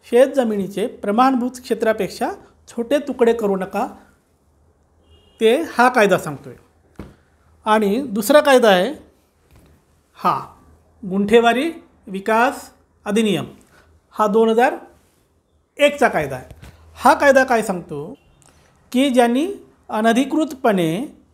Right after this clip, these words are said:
एखादा शेतजमिनीचा तुकडा घेतला असेल किंवा एखादा जमिनीचा तुकडा घेतला असेल,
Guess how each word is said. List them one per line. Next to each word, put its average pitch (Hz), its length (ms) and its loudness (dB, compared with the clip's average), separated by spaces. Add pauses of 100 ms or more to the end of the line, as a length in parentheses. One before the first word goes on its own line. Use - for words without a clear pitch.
(640)
एखादा 254 680 0
शेतजमिनीचा 226 680 -2
तुकडा 214 300 -2
घेतला 185 320 0
असेल 196 340 -2 (400)
किंवा 214 180 -2
एखादा 214 280 -2
जमिनीचा 214 440 0
तुकडा 202 340 -2
घेतला 170 300 -4
असेल, 175 440 -6